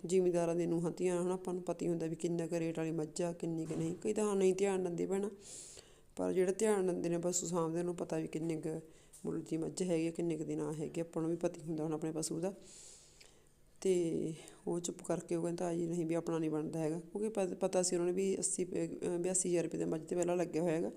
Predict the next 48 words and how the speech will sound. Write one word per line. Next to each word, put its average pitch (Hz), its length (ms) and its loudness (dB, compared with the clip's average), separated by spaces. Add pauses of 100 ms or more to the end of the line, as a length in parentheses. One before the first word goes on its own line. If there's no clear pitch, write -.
(760)
ਤੇ 202 180 6
ਅਸੀਂ 190 180 0
ਪਚਾਸੀ 185 320 2
ਤੇ 180 100 2
ਨੱਬੇ 165 260 0
ਦੇ 165 120 0
ਵਿੱਚ 160 220 -4
ਵਿੱਚ 156 200 -4
ਵੀ 156 100 0
ਚੱਲ 156 320 0 (200)
ਉਹ - 80 -2
ਹੋ 165 200 2
ਜੂਗੀ 160 280 -4 (160)
ਤਾਂ 170 100 0
ਛੱਡ 170 220 -2
ਦਾਂਗੇ, - 300 -2
ਹਨਾ। 196 160 -4 (720)
ਤੇ - 100 0
ਹਜ਼ਾਰ 196 320 6
ਦੋ 202 140 6
ਹਜ਼ਾਰ 196 140 8
ਪਿੱਛੇ 185 280 0
ਕੋਈ 190 100 4
ਗੱਲ 170 180 6
ਬਣੀ 156 180 2
ਹੁੰਦੀ 165 340 2
ਵੀ 165 200 0
ਹਜ਼ਾਰ 165 280 2
ਦੋ 156 120 0
ਹਜ਼ਾਰ 160 160 2
ਪਿੱਛੇ 156 260 -4
ਕਦੇ 170 160 2
ਪਸ਼ੂ 175 260 0
ਨੂੰ 165 120 4
ਨਾ 156 60 2
ਉਹ 151 140 0
ਕਰੇ 156 260 -2
ਵੀ 160 200 -2 (640)
ਤਕਰਾਰ 165 380 2
ਕਰੇ, 156 260 0 (440)
ਤਾਂ 170 180 -2
ਫਿਰ 170 160 0
ਹਜ਼ਾਰ 165 300 0
ਦੋ 165 140 0
ਹਜ਼ਾਰ 160 200 0
ਦੀ 156 160 0
ਦੇਖਣਾ 151 360 -2
ਚਾਹੀਦਾ। 160 300 -2